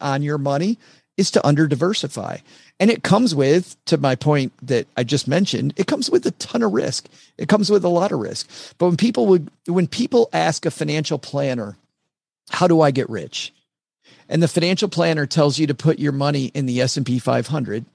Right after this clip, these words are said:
that's not a way to get rich. The way to get rich is to build a business like Dave Ramsey did, to finish my Dave Ramsey analogy.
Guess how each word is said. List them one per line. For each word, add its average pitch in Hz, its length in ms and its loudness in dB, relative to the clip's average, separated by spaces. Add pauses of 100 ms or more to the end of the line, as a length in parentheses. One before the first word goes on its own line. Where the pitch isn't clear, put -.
(360)
that's - 180 -4
not 196 140 0
a 185 40 0
way 185 120 2
to 165 60 -2
get 185 160 -2
rich. - 420 -8 (480)
The 165 100 4
way 196 120 4
to 214 60 2
get 180 160 2
rich 196 280 4
is 156 140 0
to 160 120 -4
build 185 380 0
a 185 60 2
business 165 480 2
like 135 180 -2
Dave 139 220 2
Ramsey 147 320 -2
did, 117 160 -2
to 139 80 0
finish 135 280 -2
my 123 140 -2
Dave 127 220 0
Ramsey 147 320 0
analogy. 113 480 -4